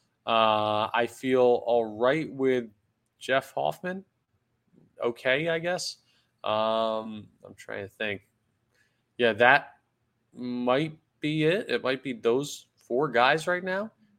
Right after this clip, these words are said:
You can't win a World Series with four guys in the bullpen you trust. There are gonna be other teams throwing out five, six, seven guys that they're like, "I feel good about this dude and this dude and this dude." And remember, the Phillies didn't add to the bullpen at the deadline. I really thought they were going to. I would have sworn on it.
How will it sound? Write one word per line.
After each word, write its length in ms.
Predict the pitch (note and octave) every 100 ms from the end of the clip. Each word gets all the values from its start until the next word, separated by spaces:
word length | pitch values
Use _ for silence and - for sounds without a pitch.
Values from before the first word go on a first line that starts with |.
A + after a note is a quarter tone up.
| _
You 120 | C3
can't 420 | - F#3+ G3 - _ _
win 240 | B2 D3+
a 60 | D3+
World 240 | D3 C#3
Series 300 | - C#3+ A2
with 100 | G2+
four 180 | A#2 B2
guys 260 | B2 A#2+ A2+
in 80 |
the 60 | A2
bullpen 380 | G#2+ A2 G#2 G2
you 100 | F#2
trust. 360 | - G2 - _ _ _ _ _
There 100 | B2+
are 40 |
gonna 140 | E3 D#3+
be 100 | D3+
other 120 | D3+
teams 280 | D3+ C#3 -
throwing 240 | B2 A#2+
out 180 | A#2 -
five, 260 | A#2 A#2+
six, 360 | A#2+ A2+ A2 -
seven 240 | A2 A2
guys 260 | G#2+ A2 G2+
that 80 | F#2+
they're 140 | G2+
like, 140 | F#2+ -
"I 80 | F#2+
feel 160 | - G2+
good 140 | G2+
about 220 | F#2+ G2+
this 180 | A#2+ G#2+
dude 220 | G#2 G2
and 120 | G2+
this 160 | A2+ -
dude 200 | G2+ F#2
and 100 | G#2
this 160 | A#2+ -
dude." 180 | G2+ - - _
And 80 | A#2+
remember, 240 | B2+ C#3 A#2
the 100 | A2
Phillies 340 | C#3+ D#3 B2+
didn't 200 | C#3+ B2
add 380 | A2 B2 A#2 G#2 _ _
to 100 | -
the 80 | A#2
bullpen 500 | G#2+ B2 B2 G#2 F2 _
at 140 | - A2
the 60 |
deadline. 400 | A2+ A#2 A2 E2+ - _ _
I 100 | C3
really 400 | C#3 A#2+ D3 C#3
thought 260 | A#2 B2 A#2+
they 80 | A#2
were 80 | A2
going 240 | A#2 G2+
to. 140 | G2
I 120 | G2 B2+
would 180 | A#2
have 60 | G#2+
sworn 400 | - C3 C3 G#2+
on 140 | F#2+
it. 100 | F#2+